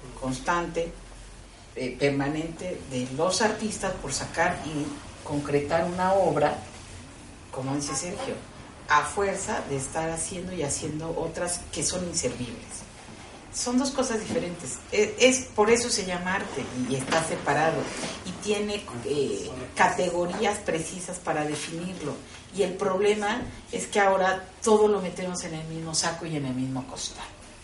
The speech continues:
Y por eso entonces podemos ningunear hasta el trabajo de los grandes artistas. Entonces, eso es muy importante.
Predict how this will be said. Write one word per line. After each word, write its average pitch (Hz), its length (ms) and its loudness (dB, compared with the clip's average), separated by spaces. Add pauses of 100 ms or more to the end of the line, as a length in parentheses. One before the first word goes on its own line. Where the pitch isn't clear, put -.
(280)
Y 156 60 -8
por 170 240 6
eso 185 200 4
entonces 180 320 0
podemos 165 440 0
ningunear 170 600 -4
hasta 160 240 -4
el 135 80 -4
trabajo 143 500 -2 (340)
de 139 100 -4
los 127 200 -4
grandes 143 400 -4
artistas. - 580 -8 (280)
Entonces, - 400 -4 (500)
eso 254 240 4
es 247 80 2
muy 226 140 4
importante. 139 760 -2